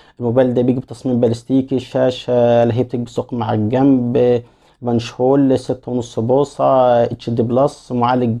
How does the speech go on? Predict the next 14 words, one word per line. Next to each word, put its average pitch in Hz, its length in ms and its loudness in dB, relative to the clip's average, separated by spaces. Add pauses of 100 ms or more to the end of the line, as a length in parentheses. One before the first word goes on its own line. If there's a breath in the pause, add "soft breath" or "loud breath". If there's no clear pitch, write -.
كيرن 127 220 -2
سبعمية 120 320 -6
وعشرة 120 360 -4
محترم 120 460 -6
جدًا 131 340 0
جدًا 120 440 0
في 117 60 -6
الفئة - 180 -16
السعرية 123 520 0
دي، 135 280 2 (400 loud breath)
بصمة 127 220 -2
خلفية، 127 720 0
في، 127 560 0
آه، 117 340 0